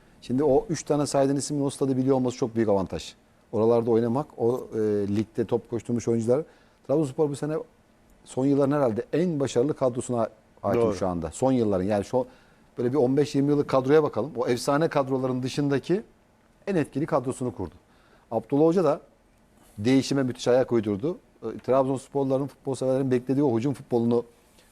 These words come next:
Speaker 1: e, iyi oynatmaya başladı. Ama en önemli eksik savunmadaki yenen goller her hafta bir hata. En iyi yaptığı işi unuttu. Takıma hücum yaptırmaya çalışırken Abdullah Hoca. Yani en iyi yaptığı iş aslında o savunma futboluydu
Speaker 2: Aslında,
Speaker 1: hocanın.
Speaker 2: e, Savaş, hoca unutmuyor da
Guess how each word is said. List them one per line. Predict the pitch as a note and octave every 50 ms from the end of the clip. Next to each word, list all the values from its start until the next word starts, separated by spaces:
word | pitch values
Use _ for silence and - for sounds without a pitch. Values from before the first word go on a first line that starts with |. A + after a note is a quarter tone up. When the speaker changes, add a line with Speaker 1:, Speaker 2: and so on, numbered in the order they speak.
| _ -
Speaker 1:
e, | - F#2+ F2+
iyi | - C3+ D#3
oynatmaya | D#3 C3+ A#2+ A#2+ A#2+ A2 G#2 G2
başladı. | G2+ G2+ - - G#2 A#2+ F3 - - _
Ama | - B2 C#3+ C#3+ - - _ _ _ _ _ _ _ -
en | D3+ E3+ F3+
önemli | E3+ C3 B2+ A#2+ A#2+ A#2+ A#2
eksik | A2 - - - -
savunmadaki | - - C3 C3+ C#3+ C#3+ C#3 C#3 C#3+ D3 C#3 - - D3 D3 C#3+ - _ _ _ _ _ -
yenen | A#2+ C3 D3 D3 D3+ C#3
goller | B2+ A2 A#2 E3 D#3+
her | C3 D#3+ D3
hafta | A2+ G#2 - - B2 C3
bir | E3+ E3+ - - - _ _ _ _ -
hata. | A#2+ A2 - C3 C#3 F3 - - _ _ _ _ -
En | E3+ G3+ A3+
iyi | A#3+ A#3
yaptığı | A3+ G#3+ G#3 G#3+ - A3+
işi | G#3+ F3 - A3+
unuttu. | G#3 F3 D#3 - - B2+ -
Takıma | - C3+ - D#3 D3 C#3+ C#3+
hücum | C#3 A#2+ D3 D3
yaptırmaya | C3+ C3 B2+ - - C3 B2+ B2
çalışırken | A2 - A#2 A2 G2+ G#2 - A2
Abdullah | G#2+ G2+ - - G#2 G2
Hoca. | F#2+ E2+ F#2
Yani | F#2+ A#2 B2+ C#3
en | D#3+
iyi | F#3 F3
yaptığı | E3+ D#3+ D#3+ E3 - E3+
iş | D3
aslında | E3 D3+ C#3 F3 F#3
o | F#3
savunma | - - D3+ D3+ D3+ D#3+ F#3
futboluydu | C#3 A#2 A#2 A2+ A#2+ G#2+ G2+ - -
Speaker 2:
Aslında, | F3+ F3 F#2 F2
Speaker 1:
hocanın. | - B2+ A#2+ A2
Speaker 2:
e, |
Savaş, | F#2+ - - A#2 A2+ B2 D3 C3+ - -
hoca | A2 A2 G#2 B2+
unutmuyor | C3+ B2+ A#2 B2+ D3+ - - B2+ C3+ E3+ G#3+ G3+
da | G3+ B2 E2+